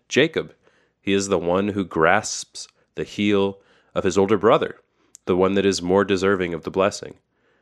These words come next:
because he is the usurper. He is the swindler. And Isaac is telling Esau that it will not always be that way, and when comes the time, Esau can break the yoke that Jacob has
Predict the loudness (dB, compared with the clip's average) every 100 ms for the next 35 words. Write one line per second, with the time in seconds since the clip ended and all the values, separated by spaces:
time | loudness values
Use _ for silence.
0 | _ _ -6 -2 -4 -4 -2 -2 -4 -8
1 | -10 -8 -4 -2 0 0 -2 -10 -14 _
2 | _ _ _ _ -6 -6 -4 -4 0 -2
3 | -2 -10 -14 _ _ _ _ _ _ _
4 | -6 -4 -4 -4 0 0 0 -6 -6 -4
5 | -4 -6 -4 -4 0 0 -2 -6 _ _
6 | _ _ -2 0 0 2 2 2 2 0
7 | 0 -2 -2 0 0 -4 -6 -6 -12 _
8 | _ _ -8 -8 -8 -6 -6 -6 -4 -4
9 | -2 -4 -2 0 -2 -4 -10 -10 -6 -2
10 | -2 -4 -8 -4 -2 -2 -8 -20 _ _
11 | -2 2 0 0 -16 _ _ -6 -6 -10
12 | -10 -8 -10 -10 -10 -12 -16